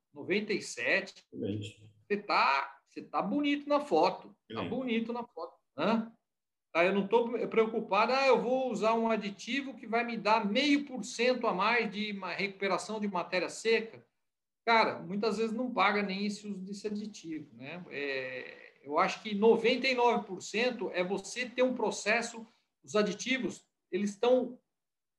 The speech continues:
Speaker 1: carregados de literatura mostrando o benefício dos aditivos, né? A gente vai falar pra frente, e eu não sou contra nenhuma, nem,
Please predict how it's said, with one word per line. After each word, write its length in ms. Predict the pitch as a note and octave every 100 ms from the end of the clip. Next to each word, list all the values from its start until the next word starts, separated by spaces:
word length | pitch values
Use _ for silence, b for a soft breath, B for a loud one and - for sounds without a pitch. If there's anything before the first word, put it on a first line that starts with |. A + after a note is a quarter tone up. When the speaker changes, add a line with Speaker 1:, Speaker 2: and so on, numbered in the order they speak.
| _ _ _ -
Speaker 1:
carregados 720 | A3 B3 F#3+ E3+ G#3 A#3 G3
de 80 | G3
literatura 880 | G#3 G3+ G3+ E3+ - F#3 G#3+ A#3 B3
mostrando 540 | A3+ A3+ - F3+ G#3+
o 40 |
benefício 720 | G#3+ B3+ D4+ - B3+ C#4 C#4+ G3
dos 260 | E3+ D#3+
aditivos, 680 | E3+ D3+ - - C3+ A2+ G#2
né? 140 | C3+ D#3+
A 40 |
gente 200 | C#3 -
vai 140 | - E3+
falar 360 | - D3+ D3+
pra 300 | D#3 D#3+ C3+
frente, 320 | - C#3 C3+
e 800 | C#3+ D3 D3 - _ _ _ -
eu 140 | E3 A3+
não 180 | B3+
sou 420 | - G#3 A#3+ A3+ A3
contra 480 | F3 A3+ A3+ A#3
nenhuma, 720 | G#3 G3+ G3+ A3+ C4 B3+ E3+ -
nem, 340 | D#3 F3 D3+